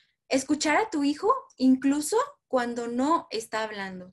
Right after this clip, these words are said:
Creo que es fundamental. Tú conoces a tu hijo, tú lo,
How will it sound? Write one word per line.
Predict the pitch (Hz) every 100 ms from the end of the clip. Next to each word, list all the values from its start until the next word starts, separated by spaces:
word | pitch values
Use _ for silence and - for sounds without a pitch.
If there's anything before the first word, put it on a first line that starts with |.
| _
Creo | 254 262
que | 311
es | 294
fundamental. | 320 311 277 233 214 - 202 -
Tú | 262
conoces | 311 311 311 339 311
a | 254
tu | 226
hijo, | 233 226 - 208 _ _ _ _ -
tú | 302 330
lo, | 302 302 302